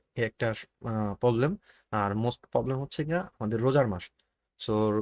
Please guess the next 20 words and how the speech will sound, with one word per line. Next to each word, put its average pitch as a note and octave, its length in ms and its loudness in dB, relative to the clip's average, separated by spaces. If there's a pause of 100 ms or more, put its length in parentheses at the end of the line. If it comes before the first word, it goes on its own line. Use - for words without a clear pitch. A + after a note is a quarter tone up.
(100)
হয়তো C3+ 260 0
রোজার D3 280 4
মাসের C3 260 -2
মধ্যে B2 400 0
আমরা A#2+ 280 -2
কোর্স - 260 -4
শুরু C#3 200 -2
করতে C#3+ 240 0
পারবো C3+ 280 0
না, C#3+ 100 0
রোজার B2 320 2
মাস A#2 160 -4
শেষ - 380 -2
হলে B2 120 2
হয়তো A#2+ 220 0
আমরা A2+ 160 -2
কোর্সটা - 320 -8
শুরু C3 220 0
করবো। G2+ 260 0 (600)
So A#2 220 0